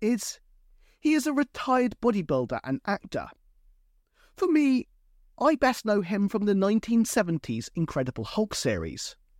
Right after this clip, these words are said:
However, he also appeared in the nineteen eighties Hercules series, which was a huge inspiration for this very film. This is also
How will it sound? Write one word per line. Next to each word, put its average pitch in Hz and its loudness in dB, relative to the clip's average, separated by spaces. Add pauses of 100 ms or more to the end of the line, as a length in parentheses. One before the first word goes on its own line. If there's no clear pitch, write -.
(380)
However, 294 2
he 254 0
also 277 0
appeared 131 -2
in 185 2
the 196 4
nineteen 202 2 (120)
eighties 156 -2
Hercules 135 -2
series, 92 -8 (380)
which 277 0
was 254 2
a 294 2
huge 269 0
inspiration 214 2
for 180 -2
this 190 -2
very 160 2
film. 143 -2 (1400)
This 302 0
is 330 2
also 254 0